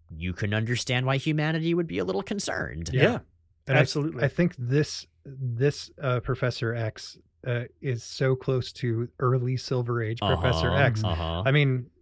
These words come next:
Speaker 3: early Silver Age Professor X would let things play out and then just wipe a thousand people's minds and walk
Speaker 1: <laughs>
Speaker 3: off.
Speaker 1: Mm-hmm.
Speaker 3: Um, but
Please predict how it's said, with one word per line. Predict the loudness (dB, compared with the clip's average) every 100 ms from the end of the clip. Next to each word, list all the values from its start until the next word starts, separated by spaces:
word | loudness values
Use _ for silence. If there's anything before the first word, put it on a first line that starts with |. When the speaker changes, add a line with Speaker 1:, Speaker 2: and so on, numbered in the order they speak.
| 4
Speaker 3:
early | 6 6
Silver | 4 0 2 2
Age | 2 -2
Professor | -4 -2 -2 0
X | -2 -4 -4
would | 2
let | 2 2
things | -2 -2
play | -2 0
out | 0 -2 -2
and | 0
then | 0
just | -2 -2
wipe | -2 -2 -4 -20 -20 -20 -4
a | -2
thousand | 0 2 2 2 0
people's | 2 0 0 0 2
minds | 2 2 0 -4 -4
and | -2 -2 0
walk | -2 0
Speaker 1:
<laughs> | -2
Speaker 3:
off. | -2 -8 -6
Speaker 1:
Mm-hmm. | -4 -2 4
Speaker 3:
Um, | 6 6 4 0
but | 4